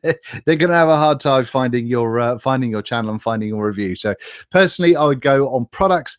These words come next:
and go with what you've, uh, what you've already got, regardless of how old it is, and, uh, just, you know, just let people know what you think of it. That's about it. Be genuine, be honest, and use your own language as well. Now then,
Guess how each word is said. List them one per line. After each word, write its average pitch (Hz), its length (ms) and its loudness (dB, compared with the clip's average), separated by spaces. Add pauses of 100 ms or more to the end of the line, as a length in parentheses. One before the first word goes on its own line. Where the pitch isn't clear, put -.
(280)
and 117 300 -6
go 123 200 0
with 117 220 -2
what 135 260 -2
you've, 123 340 -6
uh, 117 200 -2
what 135 180 -4
you've 127 160 -6
already 117 280 0
got, 196 300 0 (340)
regardless 156 480 -2
of 92 80 -14
how 104 180 -2
old 107 180 0
it 113 100 -4
is, 113 220 -6 (240)
and, 120 300 0
uh, 120 160 0
just, 123 380 -6 (200)
you 143 120 -2
know, 123 140 -4 (220)
just 151 180 -6
let 160 140 -4
people 160 260 -4
know 160 160 -2
what 180 120 -2
you 165 60 -6
think 208 200 -10
of - 80 -10
it. 85 100 -8 (640)
That's 127 220 -12
about 147 220 -4
it. 165 200 -12
Be 190 140 0
genuine, 139 460 -2
be 165 180 2
honest, 139 340 -2
and 123 100 0
use 127 180 2
your 113 100 -2
own 107 80 -4
language 92 380 -6
as 90 100 -12
well. 90 240 -8 (380)
Now 226 180 4
then, 190 280 0